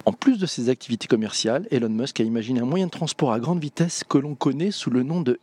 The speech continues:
Hyperloop. Et il propose aussi un avion à réaction supersonique à décollage électrique,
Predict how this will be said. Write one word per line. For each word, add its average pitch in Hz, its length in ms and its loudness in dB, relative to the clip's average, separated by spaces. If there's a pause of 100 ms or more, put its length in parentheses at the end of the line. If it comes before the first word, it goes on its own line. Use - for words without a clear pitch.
(120)
Hyperloop. 180 560 2 (160)
Et 151 320 6
il 135 120 0
propose 156 440 0
aussi 160 220 0
un 143 120 2
avion 143 380 2
à 139 40 -2
réaction 135 520 0
supersonique 139 880 0
à 120 40 4
décollage 120 800 0
électrique, 160 560 2